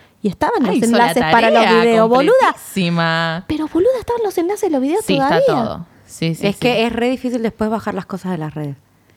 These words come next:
Speaker 3: Es re difícil
Speaker 2: No,
Speaker 3: eso.
Speaker 2: una vez que está, es de dominio público. Lo que
Speaker 3: Es re
Speaker 2: subís,
Speaker 3: difícil,
Speaker 2: tenés que saber
Speaker 3: boluda.
Speaker 2: que es de dominio público. Así lo tengas en privado, así lo
Speaker 3: No, y
Speaker 2: tengas en
Speaker 3: que
Speaker 2: mejores
Speaker 3: encima además no
Speaker 2: amigos.
Speaker 3: lo subiste vos.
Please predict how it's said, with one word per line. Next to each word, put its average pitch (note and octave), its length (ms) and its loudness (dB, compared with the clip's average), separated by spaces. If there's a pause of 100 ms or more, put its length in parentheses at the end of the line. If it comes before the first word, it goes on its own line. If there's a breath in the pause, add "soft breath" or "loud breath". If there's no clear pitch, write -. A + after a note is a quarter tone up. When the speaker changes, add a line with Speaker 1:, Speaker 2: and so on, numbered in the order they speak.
(140)
Speaker 3:
Es C3+ 180 -8
re G#3 200 0
difícil F#3+ 480 -6
Speaker 2:
No, F#3 140 0
Speaker 3:
eso. G3 100 -4
Speaker 2:
una B3+ 200 2
vez A#3 200 -2
que A3+ 100 -4
está, A3+ 560 0
es F#3+ 180 -2
de F#3 120 -2
dominio E3 400 -4
público. C#3+ 560 -6
Lo F3 160 2
que E3 100 -4
Speaker 3:
Es - 100 -8
re G3+ 60 0
Speaker 2:
subís, C4+ 220 0
Speaker 3:
difícil, F#4 260 -8
Speaker 2:
tenés F#3 280 -4
que D#3+ 100 -4
saber F3+ 300 -2
Speaker 3:
boluda. - 20 -6
Speaker 2:
que A3+ 80 -4
es G3+ 80 -2
de F3+ 60 0
dominio F3 360 -2
público. D3 300 -4
Así F#3 160 -4
lo G#3 140 -2
tengas F#3 340 -4
en D#3+ 140 -6
privado, C#3+ 320 -6
así D#3+ 140 -6
lo G#3 80 0
Speaker 3:
No, C#4+ 60 4
y C4+ 80 0
Speaker 2:
tengas G#3+ 160 0
en - 60 -8
Speaker 3:
que G#3 60 0
Speaker 2:
mejores G3 260 0
Speaker 3:
encima C#4+ 160 2
además B3+ 240 0
no C4+ 80 0
Speaker 2:
amigos. A#3 160 -2
Speaker 3:
lo - 20 -20
subiste G3+ 380 -4
vos. D#3+ 180 -2